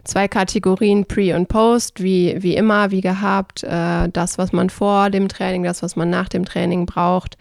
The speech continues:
Dann gibt es, wie gesagt, Guilty Pleasure, das ordnen wir aber jetzt nicht unter in, in, äh, in diese speziellen, ja,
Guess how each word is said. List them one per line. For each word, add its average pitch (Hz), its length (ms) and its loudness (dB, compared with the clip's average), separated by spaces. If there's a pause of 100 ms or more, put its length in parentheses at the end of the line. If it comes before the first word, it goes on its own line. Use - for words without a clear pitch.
(420)
Dann 185 240 0
gibt 190 220 -4
es, 190 300 -6
wie 185 100 -2
gesagt, 180 400 -4
Guilty 190 260 -4
Pleasure, 233 720 0
das - 340 -6
ordnen 180 360 -2
wir 175 120 -2
aber 180 160 -2
jetzt 180 280 -4
nicht 190 320 0
unter 190 500 -2
in, 185 300 -2
in, 185 320 -2
äh, 185 440 -4
in 190 140 -2
diese 185 580 -2 (380)
speziellen, 190 1000 0 (540)
ja, - 260 -8